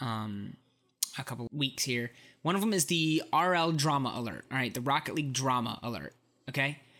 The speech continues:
Where it is, where it's retweets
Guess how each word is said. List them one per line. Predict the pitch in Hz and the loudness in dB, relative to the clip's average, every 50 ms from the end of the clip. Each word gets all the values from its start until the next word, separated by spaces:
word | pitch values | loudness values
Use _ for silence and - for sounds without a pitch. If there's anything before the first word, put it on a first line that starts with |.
| - - _ _ - | -20 -20 _ _ -6
Where | 127 127 120 117 120 123 120 120 123 | -4 0 0 0 0 0 0 -2 -2
it | - - 131 131 123 | -2 0 0 0 2
is, | 123 123 123 123 120 117 - - - 104 | 2 0 0 0 0 -2 -2 -4 -4 -2
where | 131 127 120 120 | 0 0 2 2
it's | 120 113 - - - | 0 0 -2 -4 -6
retweets | - - 160 160 160 - 170 160 156 156 - - - - | 0 2 2 2 2 2 2 2 2 2 0 0 -2 -4